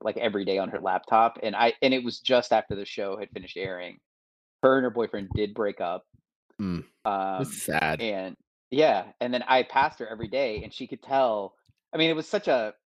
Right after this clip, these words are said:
Speaker 1: poorly watched show that I don't think she got a lot of <laughs> attention, but
Speaker 2: <laughs>
Speaker 1: I couldn't help but, you know, I saw her right after I'd finished watching the show, and I just could never pull the tr-, the trigger on saying, "Hey, what's up?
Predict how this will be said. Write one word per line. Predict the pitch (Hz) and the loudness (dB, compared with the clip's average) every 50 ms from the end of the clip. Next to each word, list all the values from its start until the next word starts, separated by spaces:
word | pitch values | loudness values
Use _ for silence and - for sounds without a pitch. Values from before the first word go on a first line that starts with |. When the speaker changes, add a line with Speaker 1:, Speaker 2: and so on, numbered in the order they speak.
| _ - | _ -14
Speaker 1:
poorly | _ 131 123 123 117 113 110 | _ -4 -4 -4 -4 -4 -6
watched | 98 101 101 101 - - | -4 -6 -6 -6 -8 -12
show | - - 98 95 110 123 | -12 -10 -8 -8 -8 -8
that | 113 104 95 | -8 -8 -8
I | 98 | -8
don't | 107 120 117 | -8 -10 -12
think | - 113 - | -14 -14 -14
she | - 110 | -10 -10
got | 98 95 | -8 -8
a | 95 | -6
lot | 90 90 92 104 | -4 -2 -2 0
of | - - | 0 0
<laughs> | |
attention, | 185 - - - 139 139 - - - 156 139 165 165 165 | 0 0 -2 -4 -6 -6 -6 -6 -6 -6 -6 -6 -4 2
but | 147 127 110 107 120 110 - - 117 - - | 4 4 4 4 2 0 -2 -8 -10 -6 -4
Speaker 2:
<laughs> | - 117 - - - - _ | -4 -4 -4 -6 -14 -2 _
Speaker 1:
I | - 143 139 | 4 4 4
couldn't | - - 156 151 127 127 113 | 4 2 0 0 0 -2 -4
help | 101 120 120 117 110 - | -4 -2 -2 -2 -2 -6
but, | 113 110 - - | -10 -12 -12 -12
you | - 117 110 | -10 -8 -6
know, | 104 101 95 90 - | -6 -6 -6 -8 -8
I | - 110 | -10 -10
saw | 104 - - 117 110 98 | -10 -6 -2 -2 -2 -2
her | 98 101 | -4 -8
right | 95 90 101 104 101 98 | -8 -6 -4 -4 -4 -2
after | 98 95 - - 98 | -4 -4 -6 -6 -10
I'd | 92 - _ | -10 -10 _
finished | - 85 80 - - | -18 -18 -18 -16 -14
watching | 71 73 - - - | -14 -12 -12 -14 -18
the | - | -18
show, | - - - 73 60 55 - - _ _ _ | -14 -10 -10 -8 -8 -10 -12 -14 _ _ _
and | - 110 | -4 -4
I | 107 104 | -4 -4
just | 101 - - | -4 -6 -8
could | 127 113 | -4 -2
never | 110 107 95 85 | -2 -2 -2 -4
pull | - - 101 | -6 -8 -8
the | - 92 | -8 -8
tr-, | - - 82 65 55 - - - | -8 -6 -6 -6 -6 -8 -10 -12
the | - 101 - | -10 -10 -10
trigger | - - 98 92 - 64 60 | -6 -4 -4 -4 -2 -4 -6
on | 62 - | -6 -8
saying, | - - 58 55 53 - - | -6 -6 -6 -4 -6 -6 -2
"Hey, | 123 117 123 101 87 | 2 2 2 2 2
what's | - - - 90 | 0 -2 2 2
up? | 78 60 - | 2 2 2